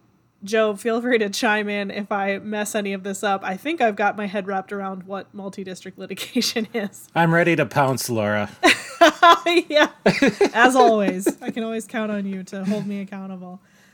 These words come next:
Speaker 1: Yeah, multi-district litigation, or M D L, is a special legal procedure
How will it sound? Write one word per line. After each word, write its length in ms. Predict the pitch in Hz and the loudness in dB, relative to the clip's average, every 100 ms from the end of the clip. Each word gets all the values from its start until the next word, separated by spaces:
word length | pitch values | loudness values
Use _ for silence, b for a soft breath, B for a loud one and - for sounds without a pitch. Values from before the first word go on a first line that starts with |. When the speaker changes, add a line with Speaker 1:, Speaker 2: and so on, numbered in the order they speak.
| b _ - | b _ -6
Speaker 1:
Yeah, 340 | 269 240 175 175 | 0 2 0 -2
multi-district 600 | 262 277 262 269 254 233 | -2 -2 -6 -6 -8 -6
litigation, 540 | 226 214 202 202 220 | -4 -4 -4 -6 -8
or 100 | 196 | -10
M 260 | - 196 196 | -8 -6 -4
D 180 | 196 185 | -4 -6
L, 320 | 185 196 202 | -8 -10 -12
is 440 | - 190 180 185 - | -10 -10 -10 -10 -14
a 220 | 190 190 | -12 -10
special 480 | 190 - 226 240 214 | -10 -4 -4 -2 -4
legal 300 | 196 202 202 | -4 -4 -6
procedure 720 | 196 196 196 185 185 180 175 | -8 -8 -8 -8 -10 -14 -16